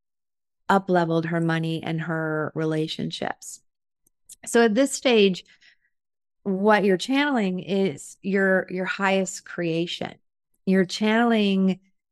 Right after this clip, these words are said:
that creative life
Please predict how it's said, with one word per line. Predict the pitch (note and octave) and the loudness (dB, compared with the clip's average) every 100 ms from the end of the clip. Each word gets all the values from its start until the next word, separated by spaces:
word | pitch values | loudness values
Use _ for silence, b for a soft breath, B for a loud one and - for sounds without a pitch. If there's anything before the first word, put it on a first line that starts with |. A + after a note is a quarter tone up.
| _ _ _ _ F3+ | _ _ _ _ 0
that | F#3+ F#3 C#3+ | 2 2 -2
creative | - G3+ F#3 F#3 G3+ G3+ F#3+ F#3 F#3 F3+ F3+ F3 | -2 2 4 4 2 2 2 0 0 -2 -4 -6
life | E3+ E3+ E3+ F3 | -4 -2 -2 -4